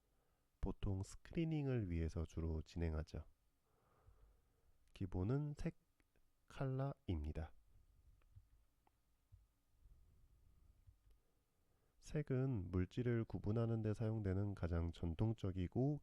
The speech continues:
기본적인 방법이며, 화학 반응이 일어나 다른 물질이 된다면 색, 광학적 성질의 변화도 수반되는 경우가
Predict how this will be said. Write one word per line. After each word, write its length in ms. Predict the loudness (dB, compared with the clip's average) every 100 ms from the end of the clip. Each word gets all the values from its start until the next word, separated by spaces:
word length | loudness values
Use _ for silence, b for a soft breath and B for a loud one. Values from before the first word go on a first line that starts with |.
| -8
기본적인 840 | -4 2 2 4 0 2 -2 0
방법이며, 800 | 0 0 0 0 0 2 2 2 -6 _ _ _ _ -20 b b b b b b b -8
화학 360 | -2 0 -2 -4
반응이 400 | -2 0 0 0
일어나 500 | 2 2 2 2 0 -2
다른 280 | 0 2
물질이 420 | 2 -2 0 0 2
된다면 600 | 2 2 2 2 2 -2 _ b b b b b b b b _
색, 300 | -6 -2 -2 -6 b b b -6
광학적 500 | -2 -2 -2 -6 -4
성질의 400 | -4 -2 -2 2
변화도 540 | 4 4 4 2 0
수반되는 640 | -2 0 0 2 2 2
경우가 500 | 2 2 2 2 2